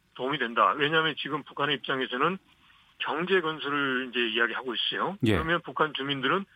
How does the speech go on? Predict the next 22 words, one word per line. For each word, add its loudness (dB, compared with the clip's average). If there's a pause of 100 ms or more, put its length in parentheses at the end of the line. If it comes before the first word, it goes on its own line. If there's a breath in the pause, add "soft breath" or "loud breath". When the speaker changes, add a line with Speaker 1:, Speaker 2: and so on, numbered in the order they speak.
(360 soft breath)
Speaker 1:
경제 0
건설이 0
안 0
되는 -4
이유가 0 (440)
미국과의 -2
관계가 2
안 0
좋아서 -2
이제 -4
제재가 0 (420)
제대로 0
뭐 -4
저 -4
해제가 2
안 -6
돼서 -2
그렇다라는 0
게 -4
이제 -4
북한 -10
주민들의 -2